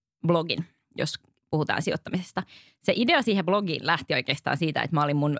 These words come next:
äm, oman pankin tällaisessa niinku tapaamisessa, ja siellä sitten puhuttiin, niinku, mitä nyt tällaisissa rutiinitapaamisissa puhutaan, että haluatko nostaa asuntolainaa ja paljon sulla on opintolainaa ja mi-, mikä sun luottokortin luottira-, luottoraja on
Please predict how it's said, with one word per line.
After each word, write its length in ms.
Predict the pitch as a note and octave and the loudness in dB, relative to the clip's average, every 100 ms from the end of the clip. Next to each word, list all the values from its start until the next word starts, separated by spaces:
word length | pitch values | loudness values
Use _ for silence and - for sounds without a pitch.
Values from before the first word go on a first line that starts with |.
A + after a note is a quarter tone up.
| - | -4
äm, 240 | G#2 - - - - | -2 -2 -4 -10 -2
oman 320 | F3+ G3 D#3 D3 | 2 2 2 2
pankin 400 | F3 D#3+ C3 - | 0 0 -4 -4
tällaisessa 360 | - D3 C#3+ - | -4 -4 -6 -10
niinku 140 | - | -6
tapaamisessa, 720 | - - F#3+ A3 G#3+ - F3+ F3+ _ _ _ - | -4 0 0 0 -4 -2 0 -2 _ _ _ 0
ja 200 | D3 D3+ - | 0 0 -4
siellä 340 | - D#3+ D#3 E3 | -2 0 2 0
sitten 240 | - B3+ | -2 0
puhuttiin, 400 | C#4+ C4 - F3+ | 2 2 2 0
niinku, 280 | E3 D#3+ E3 - | 0 0 -2 -2
mitä 220 | C#3+ F3 | -2 0
nyt 120 | G3 - | 0 0
tällaisissa 340 | D#3+ D3+ D3+ | -2 -2 -2
rutiinitapaamisissa 1300 | D3 C#3 C3+ B2+ - - - - - - C3 C#3+ - D#3 | -2 0 0 -2 -4 -16 -20 -20 -4 0 2 0 -2 -2
puhutaan, 480 | D#3 C3+ D#2 B1 | 0 0 2 0
että 260 | E2 - - D3 _ _ _ _ _ | -2 -6 -6 -6 _ _ _ _ _
haluatko 320 | - D3+ - | 2 2 4
nostaa 280 | A3+ G#3 F3 | 0 2 2
asuntolainaa 680 | C#3 C#3+ C3+ B2+ B2 B2 - | 0 -2 -2 0 0 -2 -4
ja 140 | - C#3+ - | -4 -8 -6
paljon 240 | C#3 E3+ G#3 | -2 0 2
sulla 160 | F#3+ | 2
on 60 | B2 | 0
opintolainaa 580 | B2 B2 G#2 F#2 - - | -2 -4 -2 -4 -4 -6
ja 100 | C#3 F3 - | -6 -6 -8
mi-, 240 | - C#3 - C3 - | -2 -2 0 -4 2
mikä 320 | D3+ D3+ F#3+ | 2 4 2
sun 160 | G#3 | 2
luottokortin 540 | D#3+ D3 - C3 - C3 | 2 2 0 -6 -4 -2
luottira-, 420 | A2+ - - - | -2 -2 -8 -4
luottoraja 540 | D#3+ D3+ - - A#1 B1+ | 0 2 0 -2 0 0
on 120 | G#2+ | -2